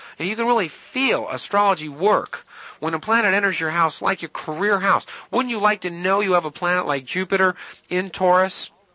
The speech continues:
right now, transiting? Uh, all Leo risings and Virgo risings are going through this magnificent effect from Jupiter in their tenth house for one full year or more,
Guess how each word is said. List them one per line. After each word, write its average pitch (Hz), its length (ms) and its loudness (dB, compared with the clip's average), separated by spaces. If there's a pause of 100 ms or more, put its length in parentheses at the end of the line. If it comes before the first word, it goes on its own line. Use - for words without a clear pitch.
(360)
right 160 260 2
now, 180 280 4 (180)
transiting? 185 680 -2 (300)
Uh, 127 120 0 (120)
all 190 240 4
Leo 190 280 2
risings 165 500 0
and 139 160 -6
Virgo 165 340 2
risings 160 480 0
are 131 120 -4
going 151 260 -2
through 160 160 -6
this 135 220 -6
magnificent 147 1000 -4
effect 127 580 -2 (340)
from 147 200 -6
Jupiter 170 460 0
in 120 60 -2
their 120 120 -2
tenth 180 340 -4
house 151 440 0 (260)
for 135 300 0
one 185 320 -2
full 180 320 -2
year 160 260 -4
or 127 180 0
more, 131 600 2